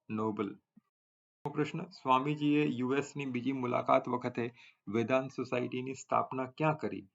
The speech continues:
ઓપ્શન એ શિકાગો, ઓપ્શન બી સાન ફ્રાન્સિસ્કો, ઓપ્શન સી વાનકુવર, ઓપ્શન ડી ન્યૂ જર્સી. દસમા પ્રશ્નનો સાચો જવાબ છે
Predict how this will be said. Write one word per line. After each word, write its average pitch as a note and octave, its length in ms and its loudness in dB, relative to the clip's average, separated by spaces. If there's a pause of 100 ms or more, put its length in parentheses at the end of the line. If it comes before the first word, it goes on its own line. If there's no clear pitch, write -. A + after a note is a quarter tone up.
(280)
ઓપ્શન - 360 -2
એ D3+ 140 -4
શિકાગો, B2 680 0 (240)
ઓપ્શન - 380 -2
બી B2+ 200 -6
સાન A#2+ 320 -2
ફ્રાન્સિસ્કો, B2 760 -6 (220)
ઓપ્શન - 320 -4
સી B2 300 -6
વાનકુવર, B2 600 2 (340)
ઓપ્શન B2+ 380 -2
ડી D#3 320 -4
ન્યૂ A#2 240 -2
જર્સી. G#2 460 -2 (760)
દસમા D3 280 0
પ્રશ્નનો C#3+ 520 -2
સાચો B2+ 340 -2
જવાબ A#2+ 340 0
છે F3+ 240 -4